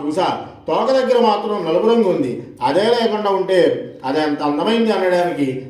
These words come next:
సందేహం అక్కర్లేదు కదా అంది కద్రువ. ఇక్కడ చెల్లెలు చెప్పిన దాన్ని ఖండించడమే ధ్యేయంగా పెట్టుకున్న కద్రువ ఉద్దేశం పాపం వినతకు తెలియదు. ఇంతలో గుర్రం వెళ్ళిపోయింది. "అదేంటక్క అలా అంటావు,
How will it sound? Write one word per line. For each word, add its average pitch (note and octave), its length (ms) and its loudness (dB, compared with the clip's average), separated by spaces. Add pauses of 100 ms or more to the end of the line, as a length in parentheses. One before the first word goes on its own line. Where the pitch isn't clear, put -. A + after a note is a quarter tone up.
(100)
సందేహం D3+ 360 0
అక్కర్లేదు F#3 580 0
కదా D#3 260 2 (240)
అంది D3+ 160 -4
కద్రువ. A2+ 400 -4 (360)
ఇక్కడ D3 260 -2 (160)
చెల్లెలు G3+ 280 2
చెప్పిన A3 360 2
దాన్ని F#3 200 -2
ఖండించడమే F3 920 -2 (160)
ధ్యేయంగా G3 480 0
పెట్టుకున్న F3 360 -4
కద్రువ G3 360 -2
ఉద్దేశం F#3+ 420 4
పాపం D3 480 -2 (160)
వినతకు D#3+ 360 0
తెలియదు. B2+ 520 0 (260)
ఇంతలో D3+ 200 -2
గుర్రం D#3 380 -2
వెళ్ళిపోయింది. C#3 680 0 (160)
"అదేంటక్క D3+ 500 -4
అలా D3+ 220 0
అంటావు, D#3+ 580 0